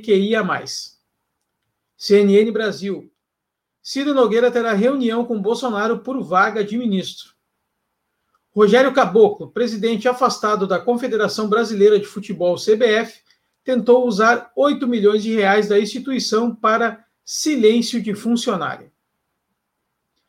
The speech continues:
Vacinação com primeira dose contra a covid dezenove está suspensa em oito capitais:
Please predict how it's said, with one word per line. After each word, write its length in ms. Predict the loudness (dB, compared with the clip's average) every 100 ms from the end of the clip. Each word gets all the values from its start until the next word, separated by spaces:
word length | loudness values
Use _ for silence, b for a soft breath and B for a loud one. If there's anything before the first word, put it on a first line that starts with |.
| _ _ _
Vacinação 640 | 0 2 2 2 4 2
com 140 | 4 2
primeira 380 | 2 4 4 4
dose 420 | 4 2 2 -2
contra 320 | -4 -4 -4
a 20 |
covid 340 | -2 -2 -2 -6
dezenove 480 | -4 -4 -2 -2 -4
está 220 | -6 -6
suspensa 640 | -6 -8 -2 0 0 -2
em 200 | -2 2
oito 320 | 4 4 0
capitais: 800 | -2 -2 -2 -4 -4 -4 -10 -14